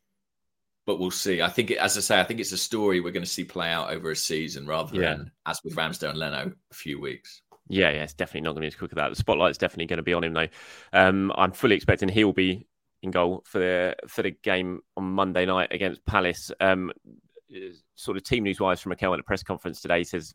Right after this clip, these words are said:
Speaker 2: on Zinchenko, he said he's doing well, he's been training with us, hopefully we're gonna have him available very soon. On other team news, he said, uh, "Nothing new, Gabriel Jesus still not available,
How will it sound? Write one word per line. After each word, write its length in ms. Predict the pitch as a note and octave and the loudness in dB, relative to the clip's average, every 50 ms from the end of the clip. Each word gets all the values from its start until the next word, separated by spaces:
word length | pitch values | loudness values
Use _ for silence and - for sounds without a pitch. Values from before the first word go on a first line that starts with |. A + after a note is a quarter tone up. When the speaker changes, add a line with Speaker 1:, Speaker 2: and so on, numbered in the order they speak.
| _ - | _ -8
Speaker 2:
on 160 | D#2+ F#2+ F2+ | -8 -6 -6
Zinchenko, 520 | E2 - E2+ E2+ - G2 F#2+ F2+ - - E2+ | -6 -8 -8 -6 -2 -2 -2 -2 -2 -4 -6
he 60 | E2 | -6
said 140 | - - D#2+ | -4 -6 -6
he's 100 | E2 - | -6 -4
doing 200 | - F2 E2+ F2 | -4 -4 -2 0
well, 200 | F#2 F2+ F2 F2 | 2 2 2 2
he's 80 | E2 | 0
been 140 | - D#2+ D2 | -4 -8 -8
training 300 | - - F#2 F2+ F2+ F2 | -4 -2 -2 0 0 -2
with 100 | E2+ D#2+ | -2 0
us, 140 | F2 E2+ - - | 0 0 0 -2
hopefully 300 | F#2 D#2+ - - F2 D#2 | -4 -4 -4 -4 -6 -6
we're 60 | D#2 | -4
gonna 140 | E2 D#2+ E2+ | -4 -4 -4
have 160 | F#2 D#2+ - | -4 -6 -6
him 100 | E2 E2 | -6 -8
available 380 | D#2 - E2 D#2+ D#2 - D#2+ C#2 | -4 -2 -2 -2 -2 -4 -6 -4
very 220 | - D#2+ D2+ C#2 | -2 -2 -2 -2
soon. 420 | - - - A2+ G#2 G2 F#2+ F#2 F2+ _ _ _ _ _ _ _ _ - - | -6 -6 -2 0 2 2 2 0 -4 _ _ _ _ _ _ _ _ -10 -6
On 120 | D#2+ F2+ - - | -6 -4 -2 -2
other 120 | F2 E2+ | -2 -4
team 260 | - - F2+ E2+ E2 | -4 -4 -6 -4 -2
news, 260 | E2 E2 E2 D#2+ - | -2 -2 -4 -4 -6
he 80 | - D2+ | -10 -8
said, 260 | - D#2+ D#2+ D2+ - - - - - - - - - | -4 -2 -2 -2 -2 -6 -16 -20 -20 -20 -20 -8 -2
uh, 160 | E2 E2 E2 | 0 2 2
"Nothing 300 | E2+ F2+ E2+ - E2+ E2 | 4 2 0 0 -2 -4
new, 240 | E2 E2 D#2 D2+ D2 | -2 0 -2 -2 -2
Gabriel 280 | - E2+ D#2+ - E2 D#2+ | -2 -2 -2 0 -2 -2
Jesus 380 | - E2 D#2+ - E2 D#2 - | -2 -2 -4 -4 -4 -6 -8
still 220 | - - - E2 D#2+ | -8 -8 -6 -6 -6
not 140 | D#2+ G#1 - | -6 -8 -6
available, 500 | - D#2+ D#2 D2+ D2+ D2 - C#2+ C#2+ - | -2 -2 -2 -2 -2 -4 -6 -6 -8 -8